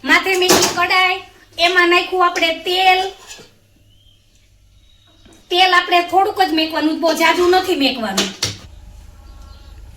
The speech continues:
તેલ થઈ ગયું ગરમ. હવે નાખવી આપણે એમાં હિંગ.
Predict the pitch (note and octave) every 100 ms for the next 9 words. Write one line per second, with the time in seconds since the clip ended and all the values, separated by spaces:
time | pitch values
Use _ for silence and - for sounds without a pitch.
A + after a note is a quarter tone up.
0 | - - - - - - - - - -
1 | - F#4 F#4+ F#4 G4 F#4 G4 E4+ G#4 F#4
2 | E4+ D#4 - - - D4+ F#4 F#4 F#4+ F#4+
3 | F4+ F4+ F4 F4+ F#4 E4+ E4 G4+ F4+ F4+